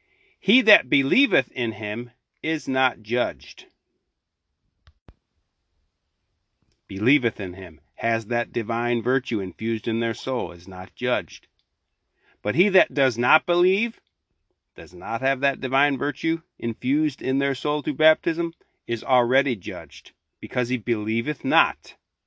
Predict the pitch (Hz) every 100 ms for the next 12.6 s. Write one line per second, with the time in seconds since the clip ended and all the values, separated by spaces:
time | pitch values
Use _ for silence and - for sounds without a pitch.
0 | _ _ _ _ _ _ _ _ _ _
1 | _ 101 101 107 127 131 139 127 98 95
2 | 113 120 131 120 107 107 107 - 98 95
3 | 120 131 85 - _ _ _ _ _ _
4 | _ _ 92 110 110 120 135 117 123 151
5 | 117 107 113 101 98 123 127 120 117 107
6 | 101 - 147 131 113 104 - - 131 135
7 | 131 101 107 107 110 113 - 135 147 104
8 | 110 - 101 117 139 - - 104 87 82
9 | - _ _ _ _ _ _ _ - 123
10 | 127 143 143 151 - 160 170 151 107 107
11 | 95 _ _ - 98 104 - 123 123 139
12 | 143 135 101 82 78 -